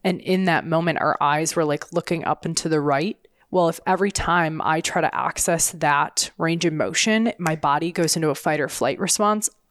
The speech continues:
I'm gonna stop using those muscles in that way because my nervous system doesn't have the capacity to handle that energy and information. So something that can be helpful for any eye stuff, even adults,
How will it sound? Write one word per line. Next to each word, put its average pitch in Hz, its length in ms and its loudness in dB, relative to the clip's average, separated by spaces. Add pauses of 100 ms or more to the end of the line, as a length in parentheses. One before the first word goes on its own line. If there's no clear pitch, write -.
I'm 180 140 -2
gonna 196 200 2
stop - 540 0 (160)
using 160 840 -2
those 160 320 -2
muscles 151 480 0
in 151 80 -4
that 139 240 0
way 147 400 0 (560)
because 196 260 0
my 175 120 0
nervous 170 360 0
system 175 340 0
doesn't 156 260 -2
have 165 200 0
the 156 80 -4
capacity - 680 -2
to 165 80 -2
handle 160 420 0
that 156 180 0
energy 160 380 -2
and 151 100 0
information. 156 840 0 (760)
So - 180 2
something 214 420 0
that 180 140 0
can 185 140 -6
be 160 80 -2
helpful 170 440 0
for - 300 -8
any 208 260 2
eye 156 220 0
stuff, 165 380 -2
even 165 200 0
adults, 151 540 0